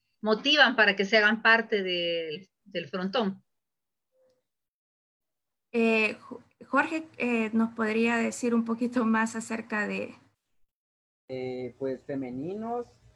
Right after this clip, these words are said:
Speaker 3: antes teníamos más, más, más participación, pero ahorita en la actualidad solo hay tres. En masculino sí ya hay como unos trece, trece o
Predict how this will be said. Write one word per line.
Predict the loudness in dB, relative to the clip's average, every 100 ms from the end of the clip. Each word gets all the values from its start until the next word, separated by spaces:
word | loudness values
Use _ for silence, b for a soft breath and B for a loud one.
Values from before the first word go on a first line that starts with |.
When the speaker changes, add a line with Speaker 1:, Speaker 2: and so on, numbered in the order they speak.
| _
Speaker 3:
antes | -8 -6 -8 -12
teníamos | -10 -8 -6 -8 -10 -16 _
más, | -8 -6 -6 -8 -10 -14 _ _ _ _ _ -20 -10
más, | -8 -6 -6 -8 -10 -16 _ _ _ _ _ _ _ _ _ _ _ -16
más | -8
participación, | -8 -8 -14 -12 -10 -8 -10 -6
pero | -4
ahorita | -4 -4 -6 -4 -4 -8
en | -12 -12
la | -14
actualidad | -16 -14 -8 -8 -8
solo | -10 -4
hay | -2 -2 -8 -14 _ _ _ _ _
tres. | -8 -6 -8 _ _ _ _ _ _ _ _ _ _ _
En | -12 -10 -8
masculino | -10 -10 -8 -6 -6
sí | -8 -6
ya | -2 -2 -2
hay | -6
como | -10 -10
unos | -10 -12 -12 -14 -16 -18 _ _ _ _ _ _ _ _ _ _ _ _ _
trece, | -8 -8 -8 -12 -12 -14 _ _ _ _ _ _ _ _ _ _ _ _ _ _ _ _
trece | -10 -8 -8 -10
o | -8 -10 -12